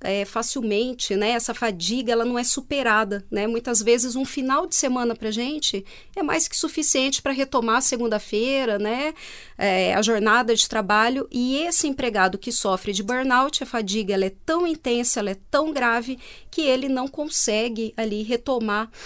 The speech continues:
a sua jornada, o seu período, sem que esse cansaço seja superado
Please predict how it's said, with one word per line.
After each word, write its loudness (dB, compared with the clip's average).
a -2
sua 0
jornada, 2
o -2
seu 0
período, -2
sem 0
que -6
esse 0
cansaço -2
seja -2
superado 0